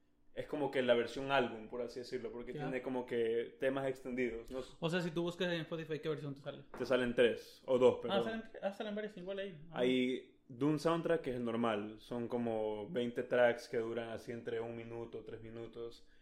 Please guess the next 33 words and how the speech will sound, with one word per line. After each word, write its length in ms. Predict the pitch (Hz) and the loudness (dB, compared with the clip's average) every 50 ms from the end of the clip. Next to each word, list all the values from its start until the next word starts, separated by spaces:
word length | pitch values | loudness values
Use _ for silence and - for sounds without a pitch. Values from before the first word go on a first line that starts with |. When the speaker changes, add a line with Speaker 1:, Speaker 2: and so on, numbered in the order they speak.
| - - | -14 -10
Speaker 1:
El 420 | 123 117 117 113 110 110 110 110 | -8 -6 -4 -4 -4 -4 -6 -4
Dune 240 | 113 127 131 135 131 | -2 -2 -2 -2 -4
Sketchbook 500 | 131 - - 143 131 - 139 143 135 135 | -2 -2 -2 -2 -2 -2 -4 -6 -4 -4
es 80 | 131 123 | -6 -6
el 40 | 120 | -6
que 80 | - 135 | -6 -6
más 120 | 127 120 | -6 -4
me 100 | 127 131 | -4 -4
gusta 320 | 123 135 139 127 - 139 120 | -2 -2 -4 -4 -4 -4 -4
porque 180 | 120 120 117 | -4 -6 -8
son 300 | - - 127 123 123 120 | -8 -8 -8 -8 -6 -4
nueve 240 | 127 143 151 151 147 | -2 0 0 0 0
tracks 340 | 147 151 151 151 147 - 143 | 2 4 4 4 4 0 -6
nomás, 480 | 139 139 147 151 156 156 - - - - - - - - - | -6 -4 -4 -4 -6 -6 -10 -14 -14 -10 -10 -10 -10 -6 4
pero 680 | - 123 117 117 113 110 110 110 110 110 113 113 - - - | 6 6 8 8 6 6 4 4 2 2 0 -2 -8 -8 -6
hay 140 | - 123 120 | -4 -4 -4
tracks 320 | - 120 123 123 123 - 123 | 0 2 2 2 2 2 2
de 340 | 123 120 117 113 110 107 - | 2 4 4 4 2 0 -4
quince 280 | - 131 123 120 - 131 | -4 -4 -4 -4 -4 -4
minutos, 420 | 120 120 120 123 120 120 131 123 120 | -4 -2 -2 -4 -4 -4 -4 -4 -4
hay 120 | 120 120 117 | -4 -4 -4
tracks 300 | - 120 123 117 - 123 | -4 -4 -4 -4 -4 -6
de 280 | 117 117 113 117 117 120 | -4 -4 -4 -4 -6 -8
diez 220 | 117 120 117 110 | -8 -8 -8 -8
minutos. 600 | 117 120 120 123 120 117 120 120 117 117 - - - - - - _ _ _ _ _ _ - _ _ | -6 -6 -6 -6 -8 -6 -6 -8 -8 -8 -10 -16 -20 -20 -20 -20 _ _ _ _ _ _ -20 _ _
Y 140 | - 127 123 | 2 4 6
hay 220 | 123 123 123 139 - | 6 8 6 4 2
uno 360 | 147 143 143 147 147 143 143 | 2 2 2 2 2 0 0
que 80 | 143 143 | -2 -4
se 140 | - - 131 120 | -6 -4 0 2
llama 360 | 120 120 123 131 131 127 120 | 4 4 4 2 0 0 0
The 220 | 117 117 113 - - | 0 0 -2 -2 -2
Art 380 | 113 117 123 131 139 135 - | -2 -2 0 0 -2 -2 -6